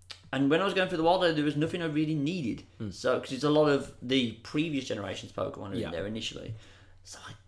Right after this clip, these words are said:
Speaker 1: kinda skipped it. I have had a go at a few of the raid battles, um, which are fine. I, I, I think they're a nice addition,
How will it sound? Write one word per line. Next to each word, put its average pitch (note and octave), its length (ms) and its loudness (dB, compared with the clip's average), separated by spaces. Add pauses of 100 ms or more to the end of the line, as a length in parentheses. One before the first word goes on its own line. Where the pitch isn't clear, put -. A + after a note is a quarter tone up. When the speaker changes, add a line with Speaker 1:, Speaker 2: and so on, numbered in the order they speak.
(120)
Speaker 1:
kinda E4+ 340 -2
skipped - 520 -4
it. G#2 100 0
I C#3 120 8
have G#3+ 260 2
had A3 160 4
a - 20 4
go F#3 200 4
at F3 60 0
a - 60 -10
few E3+ 160 0
of E3 60 2
the D#3 60 0
raid C3 280 0
battles, - 520 -8 (540)
um, A#2 600 6 (400)
which B2 160 -6
are F3 60 -8
fine. A#2 420 -4 (220)
I, A2+ 160 2 (260)
I, - 120 -2
I - 40 -2
think A2 160 -6
they're G#2 140 4
a A2+ 60 0
nice A2 260 0
addition, G2+ 500 -6